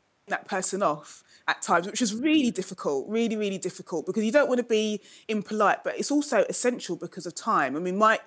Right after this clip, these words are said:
one of the tips that I use, one of the tricks that I use is, um, when I need to cut someone off, I just always say, "Because of time.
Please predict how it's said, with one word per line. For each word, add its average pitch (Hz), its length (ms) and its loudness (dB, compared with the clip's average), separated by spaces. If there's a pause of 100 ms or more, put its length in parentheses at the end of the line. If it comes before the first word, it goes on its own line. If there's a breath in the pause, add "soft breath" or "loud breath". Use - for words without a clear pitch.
(200 loud breath)
one 220 180 4
of 214 100 2
the 208 140 0 (180)
tips - 320 -4
that - 80 -2
I 180 140 6
use, 185 280 2
one 185 120 -2
of 170 80 -6
the 185 40 -10
tricks - 340 -6
that - 100 -4
I 165 120 2
use 170 540 0 (440 loud breath)
is, 190 440 6
um, 185 240 0
when 202 120 0
I 202 80 0
need 196 180 -4
to 196 80 -6
cut - 240 -6
someone 185 360 -2
off, 160 380 0 (200 loud breath)
I 185 80 4
just 185 160 -2
always 196 280 4
say, 180 160 0
"Because 185 320 -8
of 170 100 -10
time. 160 340 -4